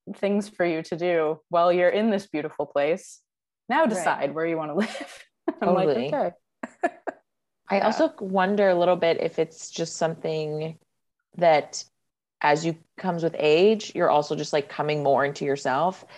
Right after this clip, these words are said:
Speaker 3: And so that big,
Speaker 1: Yeah.
Speaker 3: like, move change just, like, really solidified, "This is, like, where I need to be. This is who I am."
Speaker 1: Yeah, that's, that's honestly a really good point. I think, like, eh,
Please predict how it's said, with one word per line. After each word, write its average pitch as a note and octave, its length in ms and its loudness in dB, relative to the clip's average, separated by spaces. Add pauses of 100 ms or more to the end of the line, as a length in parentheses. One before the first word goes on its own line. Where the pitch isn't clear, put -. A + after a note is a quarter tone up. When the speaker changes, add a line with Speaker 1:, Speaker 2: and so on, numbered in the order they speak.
(120)
Speaker 3:
And D#3+ 180 -2
so D3+ 180 2
that C#3+ 200 2
big, D#3 160 2
Speaker 1:
Yeah. D#3+ 60 4
Speaker 3:
like, C#3+ 160 2
move D3+ 340 -6
change E3+ 380 -4
just, D3+ 200 -2
like, C#3 240 2
really D3 220 2
solidified, C3+ 920 0 (680)
"This D#3 160 0
is, C#3+ 140 -2
like, C#3 180 2 (120)
where C#3+ 240 6
I B2 80 2
need C3+ 180 -8
to - 80 -14
be. D#2 400 -2 (180)
This D3 140 -8
is C#3+ 120 -4
who C#3+ 80 0
I A#2+ 120 0
am." C#2+ 320 -4 (480)
Speaker 1:
Yeah, E3+ 720 -2
that's, F3 280 -2 (680)
that's F3 200 -2
honestly E3+ 340 -4
a E3+ 40 -2
really D#3 220 -2
good D3 200 -10
point. C#3+ 400 -10 (260)
I D#3+ 100 -6
think, D3 460 -8 (1080)
like, F#3 320 -4 (100)
eh, - 120 -8